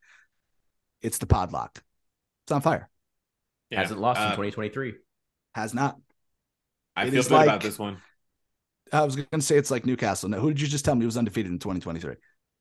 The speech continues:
Speaker 3: Who, me?
Speaker 1: Or, or somebody just said somebody was undefeated in twenty twenty-three. Or was it that Liverpool only have one point in twenty twenty-three?
Speaker 3: Oh,
Speaker 1: Never
Speaker 3: Liverpool
Speaker 1: mind.
Speaker 3: have one
Speaker 1: Never, I'm
Speaker 3: point.
Speaker 1: sorry.
Speaker 2: <laughs> We,
Speaker 1: I was, I
Speaker 2: we
Speaker 1: was gonna
Speaker 2: listed
Speaker 1: say.
Speaker 3: Exact opposite.
Speaker 2: twenty twenty-three.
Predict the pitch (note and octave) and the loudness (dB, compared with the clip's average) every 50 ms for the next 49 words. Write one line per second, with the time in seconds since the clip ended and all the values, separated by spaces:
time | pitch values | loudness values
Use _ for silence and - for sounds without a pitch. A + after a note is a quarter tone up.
0 | _ _ _ _ _ _ _ _ _ - B2 G#2+ E2+ D2+ D2+ D#2 F#2+ - D#3 D#3 | _ _ _ _ _ _ _ _ _ -4 -4 -4 -4 -4 -6 -2 2 6 6 6
1 | D#3 - - - - _ _ - F#3 D#3+ - - F#3+ F3+ E3+ E3+ D3+ C#3+ D3 - | 6 4 -2 -16 -20 _ _ 0 2 6 8 8 10 10 10 10 8 8 6 6
2 | E3 D3+ B2 - - D3 D3 D3 C#3 B2 B2 A#2+ C3 B2+ A2+ - A#2+ G#2+ G2+ G2 | 6 4 4 4 4 4 6 6 4 4 2 2 2 2 2 2 0 0 0 -2
3 | F#2+ F#2 - G#2+ G2 F#2 - G#2+ F#2+ F2+ E2+ - F2+ D#2+ D#2 C3 C3 C3 A#2 C#3 | -2 -2 0 0 -2 0 0 0 -2 -2 -2 -2 -2 0 2 4 4 4 6 6
4 | C#3 C3+ C3 B2 D3 D3 C#3 C3+ - C3+ C3+ B2 A#2+ B2 A#2+ A2+ A#2 A#2 G#2+ G#2 | 6 6 8 6 6 6 6 6 4 4 2 2 0 -2 -2 -2 -2 -2 -2 -2
5 | G2 G#2 G#2 G2 F#2 - G#2 F2+ - - - - E2+ - - - E2+ D#2+ F2+ E2 | -2 -2 -4 -4 -4 -4 -6 -6 -6 -8 -8 -8 -8 -8 -8 -8 -6 -4 -2 -2
6 | D#2+ E2+ F2 F2 E2+ E2 E2 E2 E2+ D#2+ D2+ - D#2 D#2+ D#2+ - F#2 - - A2 | -2 -2 -4 -4 -4 -2 -2 -2 -2 -4 -6 -6 -6 -6 -4 -4 -4 -6 -6 -4
7 | - - G3 E3 - - D#3 D#3 D3 - - A2+ A2 A2+ - - - - G3 F#3 | 0 0 0 2 2 0 0 -2 -2 -2 -4 -4 -4 -4 2 6 8 8 10 10
8 | - - - - - - - - - E3+ F3 D#3+ D#3+ - - E3 D#3+ D3+ D3 C#3+ | 10 8 8 8 8 8 6 6 6 4 4 4 2 0 0 2 2 2 2 2
9 | - - D#3+ D3 - - - - - - | 2 0 0 0 0 -2 -6 -6 -6 -8